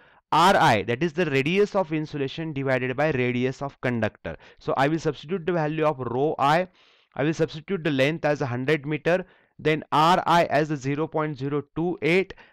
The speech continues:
R C is the zero point zero one. If I substitute this, I get the value one three one zero nine into ten raised to six ohm, means ten raised to six means mega. So one three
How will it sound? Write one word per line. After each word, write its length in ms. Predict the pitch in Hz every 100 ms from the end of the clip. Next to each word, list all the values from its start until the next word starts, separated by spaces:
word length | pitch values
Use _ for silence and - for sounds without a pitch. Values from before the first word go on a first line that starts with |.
| _
R 240 | - 147 160
C 260 | - 202
is 240 | 214 - 165
the 100 | 170
zero 260 | 143 147
point 320 | 147 139 131 117
zero 220 | 127 135
one. 320 | 117 123 165 - -
If 160 | 143
I 80 | 151
substitute 640 | 135 139 - - 185 175 127
this, 220 | 175 -
I 120 | 127
get 280 | 135 135 156
the 80 | 147
value 360 | 123 113 143 165
one 380 | 120 131 165 151
three 260 | 131 147 160
one 260 | 120 147
zero 260 | 131 143 139
nine 300 | 123 117 131
into 200 | 127 135
ten 220 | - 131
raised 200 | 135 127
to 80 | 135
six 320 | - 147 -
ohm, 320 | 104 117 151 180 - -
means 300 | 139 165 196
ten 160 | 143 135
raised 160 | 147
to 60 | 156
six 220 | 160 160
means 200 | 185 160
mega. 400 | 143 143 117 80 - _
So 300 | - 160 165 -
one 460 | - 113 127 180 190
three 360 | - 135 170 -